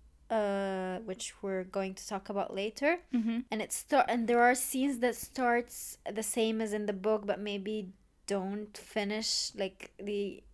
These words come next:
Speaker 1: like, the book is very long. <laughs> It's too long.
Speaker 2: It's so long,
Speaker 1: Yeah.
Speaker 2: yeah.
Speaker 1: Uh, but it is one of the true adaptations, the ones that you,
Speaker 2: Mm-hmm.
Speaker 1: you won't be, feel frustrated. "No, they didn't do it like that. No, it was like that."
Speaker 2: Yeah.
Speaker 1: You know?
Speaker 2: That's true. Yeah, yeah, that's true.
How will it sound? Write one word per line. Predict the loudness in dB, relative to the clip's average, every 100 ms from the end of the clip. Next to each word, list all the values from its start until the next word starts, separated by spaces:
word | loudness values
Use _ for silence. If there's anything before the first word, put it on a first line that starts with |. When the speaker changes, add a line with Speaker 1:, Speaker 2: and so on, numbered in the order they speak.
| _ _ -10
Speaker 1:
like, | -6
the | -4
book | -2 -4
is | -2
very | 0 2
long. | 0 -2 0
<laughs> | 0 4
It's | 4 4
too | 0 0
long. | 0 0
Speaker 2:
It's | 0 0
so | -2 0 2 2
long, | 2 0 -2
Speaker 1:
Yeah. | 2
Speaker 2:
yeah. | 2 2 -2 -12 -20 -20 -20 _ 0
Speaker 1:
Uh, | 6 8 8 8 6 6 4
but | 2 6 8
it | 8 4
is | 0 0
one | 0 0
of | 0
the | -2
true | -2 2 4
adaptations, | 2 -2 -4 -4 -4 -8 -4
the | -2
ones | 0 -2 -2
that | -4
you, | 0 2
Speaker 2:
Mm-hmm. | 4 4 0 -6
Speaker 1:
you | -6 0 4
won't | 6 6 4
be, | 0
feel | -4 2 2
frustrated. | 4 2 2 2 2 2 0
"No, | 2 4 4
they | 4
didn't | 2 2 4
do | 4
it | 6
like | 6 6
that. | 6 6
No, | 6 4 4
it | 4
was | 2 0
like | 2 0 2
that." | 4 4 2
Speaker 2:
Yeah. | 0 2 2
Speaker 1:
You |
know? | 2 0 -2 -6 -8 2
Speaker 2:
That's | 2 2
true. | -6 -6 -6
Yeah, | -4 -4
yeah, | -4 -4
that's | -6 -6
true. | -12 -10